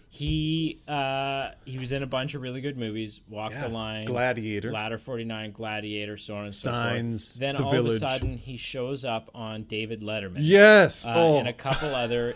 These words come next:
Speaker 1: and he's
Speaker 2: <laughs> Just
Speaker 1: got this rat nest beard,
Speaker 2: Yeah.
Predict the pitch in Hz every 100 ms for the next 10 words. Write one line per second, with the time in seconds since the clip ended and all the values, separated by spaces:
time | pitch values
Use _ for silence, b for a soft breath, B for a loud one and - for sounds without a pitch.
0 | - 123 120 113 131 131 135 127 - -
1 | - - 156 - - 117 107 - 113 -
2 | 104 98 107 123 123 110 107 - - 123
3 | 127 131 214 233